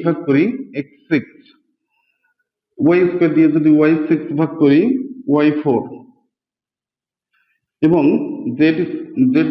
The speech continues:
দিয়ে যদি জেড ভাগ করি তাহলে কিছুই হবে না। তাহলে এটা দিয়ে যদি আমরা এটা গুণ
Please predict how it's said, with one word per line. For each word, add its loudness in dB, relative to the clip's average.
দিয়ে 2
যদি -2
জেড 2
ভাগ -6
করি 2
তাহলে 2
কিছুই 0
হবে 0
না। 0
তাহলে -2
এটা -2
দিয়ে -2
যদি -2
আমরা 2
এটা 0
গুণ 4